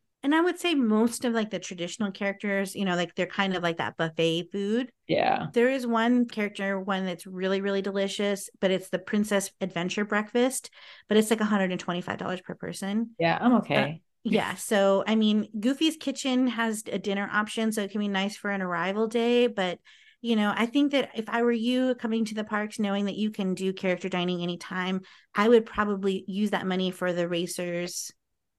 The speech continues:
Speaker 1: Lightning Lane instead.
Speaker 2: Okay.
Speaker 1: Our Starbucks in both parks, same as Disney World, they have crazy lines. And then, you know, there are places to mobile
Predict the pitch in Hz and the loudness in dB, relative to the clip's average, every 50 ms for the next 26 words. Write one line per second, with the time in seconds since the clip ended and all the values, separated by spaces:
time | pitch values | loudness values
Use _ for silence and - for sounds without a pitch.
0 | _ _ - 208 196 - 220 220 220 220 220 220 226 214 190 180 - 196 185 185 | _ _ -2 -2 0 2 2 2 2 2 2 2 2 2 0 2 4 4 6 8
1 | 180 - 277 294 - _ _ _ _ _ _ _ - 208 233 233 - - - 214 | 6 6 6 2 -2 _ _ _ _ _ _ _ 0 2 2 0 -2 -4 -2 -2
2 | 190 202 202 226 226 240 233 - - - 226 214 208 202 196 196 196 - - 190 | -2 0 0 0 -2 -2 -2 -6 -6 0 2 2 4 4 2 0 -2 -4 -4 -2
3 | 202 214 214 - - - - - - - _ _ _ - - - 233 240 233 220 | -2 -2 -4 -6 -10 -10 -10 -10 -10 -12 _ _ _ -4 0 4 8 8 8 8
4 | 214 202 190 - - - - 208 185 190 185 180 175 175 175 175 185 185 180 185 | 8 4 2 -2 -6 -6 -6 -4 -2 -2 0 2 2 2 2 0 -2 -4 -4 -6
5 | - - 190 185 180 185 196 180 180 180 175 170 175 190 214 247 277 277 - - | -4 -2 0 0 0 0 0 0 0 0 0 0 0 0 2 2 2 0 -2 -6
6 | - _ - - _ _ _ - 214 214 214 208 202 202 196 202 196 - - - | -14 _ -20 -20 _ _ _ 2 6 6 8 6 6 4 2 0 -2 -4 -2 0
7 | 220 208 185 175 190 202 196 196 196 - 220 214 202 - 202 185 185 175 175 175 | 2 2 2 4 4 2 2 2 2 2 0 0 0 0 0 0 2 2 0 0
8 | 180 | -2